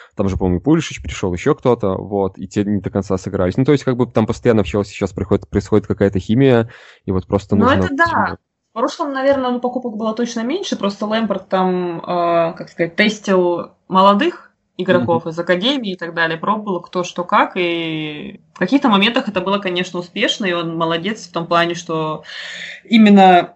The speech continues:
Speaker 2: <clears throat> давал возможность молодым как-то себя проявить, поиграть, и вот, типа, такой акцент сделал, и все что, да, прям им восхищались, ну, и до сих пор в том плане, что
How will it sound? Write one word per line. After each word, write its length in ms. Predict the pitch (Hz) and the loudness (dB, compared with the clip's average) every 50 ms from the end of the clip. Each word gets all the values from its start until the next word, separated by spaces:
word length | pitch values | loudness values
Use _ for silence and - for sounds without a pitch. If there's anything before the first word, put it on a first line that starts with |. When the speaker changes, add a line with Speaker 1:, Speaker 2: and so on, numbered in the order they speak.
| _ _ | _ _
Speaker 2:
<clears throat> 100 | _ - | _ -2
давал 560 | - 247 240 220 196 214 220 233 240 202 190 | 2 4 4 6 6 6 6 8 8 6 6
возможность 520 | 190 196 196 208 196 185 185 170 160 - | 4 0 -2 -2 -2 -4 -4 -8 -8 -4
молодым 560 | 196 185 185 190 190 190 190 180 170 170 170 _ _ | -2 -2 0 0 0 0 -2 -2 -4 -6 -10 _ _
как-то 320 | - 175 175 - - 165 160 | -10 -10 -8 -8 -8 -8 -8
себя 180 | - - 165 | -6 -8 -6
проявить, 440 | 165 - 175 165 170 180 254 269 - | -4 -2 -2 -2 -2 -4 -6 -6 -2
поиграть, 600 | - 190 175 165 180 180 185 214 247 247 - - | 0 2 2 2 2 2 4 4 2 2 -2 -10
и 40 | 170 | -10
вот, 220 | 170 165 165 _ | -10 -10 -12 _
типа, 220 | - 170 160 170 165 | -16 -16 -14 -14 -14
такой 260 | - 165 - 170 170 | -10 -6 -4 -2 -2
акцент 360 | 165 - - - 170 165 165 | -4 -6 -8 -8 -8 -8 -8
сделал, 380 | 160 160 165 202 226 240 240 196 | -8 -8 -4 -2 0 0 0 0
и 40 | |
все 140 | - - - | -4 -6 -10
что, 180 | - - - 165 | -10 -10 -10 -6
да, 420 | 160 170 165 165 165 160 - - _ _ _ | -2 0 0 0 0 -2 -4 -10 _ _ _
прям 220 | - 165 160 160 165 | -4 -2 -2 -2 -2
им 80 | 165 165 | -4 -6
восхищались, 640 | 170 165 - - 185 - - 214 262 277 247 - - | -6 -8 -8 -10 -8 -2 0 2 2 2 0 -4 -2
ну, 80 | 180 | -4
и 40 | 175 | -2
до 80 | 165 160 | -2 -6
сих 180 | - - - | -8 -10 -10
пор 200 | - 196 233 269 269 | -4 -2 -2 -2 -2
в 80 | - | -4
том 120 | - 180 175 | -10 -10 -6
плане, 300 | 180 170 170 165 160 160 | -4 -4 -4 -4 -4 -8
что 380 | - - 165 160 151 - - | -10 -8 -8 -8 -8 -10 -14